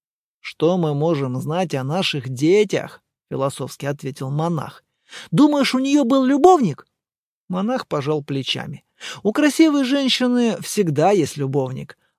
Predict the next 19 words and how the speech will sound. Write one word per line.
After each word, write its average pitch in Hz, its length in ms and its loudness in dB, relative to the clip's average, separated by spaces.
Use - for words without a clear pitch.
а 147 240 0
у 147 200 4
очень 196 340 2
красивой 139 640 -4
в - 80 -20
придачу 147 540 -2
еще 226 440 -2
и 180 140 2
тайны". 131 560 -2
"Что - 180 4
еще 302 300 4
сказала 262 460 4
Анжелика?" 233 640 0
"Эти 160 300 2
убийства 147 680 -2
носят 160 500 -2
гендерный 156 760 -2
характер". 151 760 -4
"Чего?" 311 1000 6